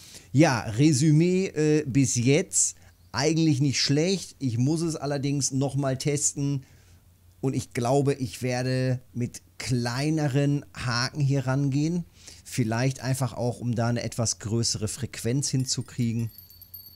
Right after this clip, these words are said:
und dann doch, äh, die Chance noch zu haben, dass da irgendwie was reinrasselt. Ja, ich mache mich jetzt erstmal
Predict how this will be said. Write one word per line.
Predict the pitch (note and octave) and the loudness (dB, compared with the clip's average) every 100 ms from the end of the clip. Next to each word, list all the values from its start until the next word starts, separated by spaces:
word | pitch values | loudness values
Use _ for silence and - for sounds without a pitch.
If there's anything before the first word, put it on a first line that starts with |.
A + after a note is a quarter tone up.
| - - - | -20 -18 -10
und | A2 | -6
dann | G#2 A2 F#2 | -2 -2 -2
doch, | G#2+ - - - - - | -4 -6 -18 -20 -20 -8
äh, | A2 G#2+ - | -4 -4 -2
die | A2 | -4
Chance | G2 - A2+ A2 - | -2 -2 -2 -2 -4
noch | G#2+ | -4
zu | - A2 F#2+ | -4 -4 -2
haben, | G2+ G2+ G2+ - - - - - | -2 -2 -4 -8 -16 -20 -20 -6
dass | A2+ G2+ | -4 -2
da | - A2 | -4 -6
irgendwie | A2+ G#2 G#2 F2+ | -8 -6 -6 -4
was | G#2 - - | -4 -6 -8
reinrasselt. | G2+ G2+ F2+ E2 D#2+ - C#2+ - - - - - - - - - - - - - - C#2 B2+ G#2 F2+ D#2 - - - | -6 -6 -6 -8 -2 -2 -2 -10 -14 -18 -20 -20 -16 -12 -10 -10 -10 -12 -14 -6 0 2 2 0 -4 -8 -12 -14 -4
Ja, | C3 C3 E2+ | 0 2 0
ich | B2 B2+ | -4 -2
mache | G#3+ A3 | -2 -2
mich | G3+ | -2
jetzt | G3+ | -2
erstmal | D#3+ D#3+ D#3+ D3+ D3+ | -2 -2 0 0 -2